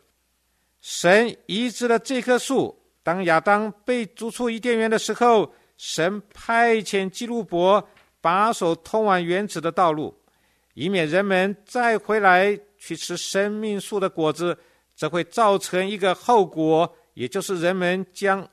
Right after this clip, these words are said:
永远存活在一种罪恶的状态里。对人类而言，这会是一个最恐怖、最悲惨的经历。神保护我们，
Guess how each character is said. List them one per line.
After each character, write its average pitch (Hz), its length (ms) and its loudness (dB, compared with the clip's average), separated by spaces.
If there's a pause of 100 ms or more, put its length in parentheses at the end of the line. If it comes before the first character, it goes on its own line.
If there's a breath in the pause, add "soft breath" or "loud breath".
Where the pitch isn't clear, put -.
永 202 440 0
远 170 240 -2
存 - 240 -8
活 175 200 -2
在 175 160 0
一 185 100 -8
种 151 300 -4 (180)
罪 233 340 -6 (120)
恶 202 120 0
的 165 120 -2
状 165 260 -6
态 147 160 -6
里。 87 160 -14 (1120)
对 170 160 0
人 170 220 0
类 214 100 2
而 180 240 4
言， 175 400 0
这 233 160 -4
会 220 180 -2
是 220 200 -6
一 220 80 -6
个 202 120 0
最 247 360 -8
恐 185 320 -6
怖、 196 320 -4 (120)
最 233 280 -6
悲 226 500 -6
惨 156 260 -6
的 165 80 -4
经 180 280 -8
历。 180 200 -10 (800)
神 180 360 -4
保 170 220 2
护 233 120 -4
我 190 160 6
们， 160 440 0